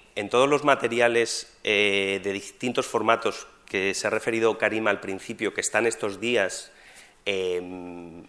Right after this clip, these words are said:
en antena o se están publicando reportajes escritos, eh, sobre el once eme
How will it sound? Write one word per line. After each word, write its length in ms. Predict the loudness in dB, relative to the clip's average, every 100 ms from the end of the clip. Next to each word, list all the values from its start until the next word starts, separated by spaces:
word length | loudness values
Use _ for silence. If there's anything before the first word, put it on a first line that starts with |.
| -10
en 120 | -6
antena 760 | -6 -6 2 2 6 6 4 2
o 240 | -2 -4
se 120 | -8 -8
están 240 | -6 -4
publicando 520 | -4 -6 -4 -2 -2
reportajes 560 | -4 -4 -6 -6 -8 -10
escritos, 640 | -8 -8 -4 -2 -2 -4 -18 -20 -20 -20 -20 _
eh, 420 | -4 -2 -2 -4 -4
sobre 340 | -2 -2 0 0
el 80 |
once 340 | 0 0 2 2
eme 320 | 4 0